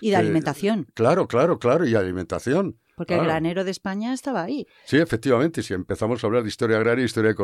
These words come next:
Speaker 2: económica.
Speaker 1: no nos vamos a meter,
Speaker 2: Claro,
Speaker 1: que hoy estamos
Speaker 2: claro,
Speaker 1: en
Speaker 2: la
Speaker 1: geografía.
Speaker 2: geografía agraria fue fundamental, porque paradojas de la vida, en la España nacional sobraba el alimento, en la España republicana faltaba el alimento.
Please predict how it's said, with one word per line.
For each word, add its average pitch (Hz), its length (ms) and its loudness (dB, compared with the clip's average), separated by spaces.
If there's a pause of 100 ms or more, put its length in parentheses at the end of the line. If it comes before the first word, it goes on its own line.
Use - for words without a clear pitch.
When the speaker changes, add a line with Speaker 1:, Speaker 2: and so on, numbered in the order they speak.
Speaker 2:
económica. 165 300 2
Speaker 1:
no 202 60 0
nos 196 140 -2
vamos 180 280 -6
a 196 60 -4
meter, 120 140 6
Speaker 2:
Claro, - 180 8
Speaker 1:
que 214 60 2
hoy 190 100 2
estamos 185 260 -6
Speaker 2:
claro, 143 220 6
Speaker 1:
en 110 60 4
Speaker 2:
la 113 60 4
Speaker 1:
geografía. 107 380 2
Speaker 2:
geografía 123 160 8
agraria 139 480 6
fue 113 200 2
fundamental, 127 800 0 (640)
porque 98 300 2
paradojas 90 540 0
de 160 80 4
la 98 120 4
vida, 151 360 0 (240)
en 92 160 -6
la 85 60 -4
España 107 320 -2
nacional 120 380 -2
sobraba 101 320 0
el 107 80 2
alimento, 127 600 0 (460)
en 101 120 -4
la 90 40 -4
España 95 320 -4
republicana 110 640 -4 (140)
faltaba 101 320 -2
el 98 80 0
alimento. 104 420 0